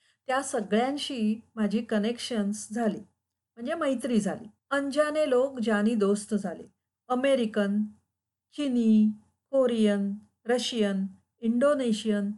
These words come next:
जपानी असे अनेक लोक माझ्या तासाला येतात. जॅनेटनं तिचा पहिला द-, योगाचा धडा एकोणीसशे चाळीस की पंचेचाळीस साली इंद्राणी देवीकडून घेतला होता.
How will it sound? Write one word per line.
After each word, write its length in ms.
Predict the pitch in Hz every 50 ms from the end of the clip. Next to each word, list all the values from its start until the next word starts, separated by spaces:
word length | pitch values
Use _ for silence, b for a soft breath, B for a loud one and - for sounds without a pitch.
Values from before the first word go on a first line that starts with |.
| - _ 208
जपानी 640 | 196 226 233 220 - 247 254 247 233 220 214 208 208 208 B B B B
असे 380 | - 226 220 - 285 269 269 - -
अनेक 460 | 247 247 240 247 269 285 302 294 -
लोक 380 | 254 240 240 240 247 247 - _ -
माझ्या 300 | 220 202 196 196 220 220 214
तासाला 400 | 208 180 180 - 185 180 185 196
येतात. 320 | 190 180 170 - - 165 - _ _ _ _ _ _ _ _ _ - 208
जॅनेटनं 640 | 185 254 240 233 240 269 285 277 277 285 285 294 294 -
तिचा 260 | 277 233 220 - 262
पहिला 460 | 247 247 254 240 220 214 226 240 262 277
द-, 120 | 247 226 247 -
योगाचा 440 | 220 214 214 208 226 233 226 - 254
धडा 480 | 240 214 226 240 247 247 208 185 196 214 B B B B _ -
एकोणीसशे 540 | 233 226 226 262 262 262 233 - - 277 269
चाळीस 440 | - 277 233 214 214 226 233 233
की 120 | - - 269
पंचेचाळीस 720 | 262 262 247 220 208 214 220 220 233 233 233 247 240 226 -
साली 460 | 247 214 208 220 247 220 202 202 214 - _ -
इंद्राणी 480 | 233 220 220 220 240 247 262 277 302
देवीकडून 600 | 254 262 226 214 220 226 220 - 214 202 214 220
घेतला 320 | 208 202 190 190 196 185 180
होता. 220 | 170 165 - _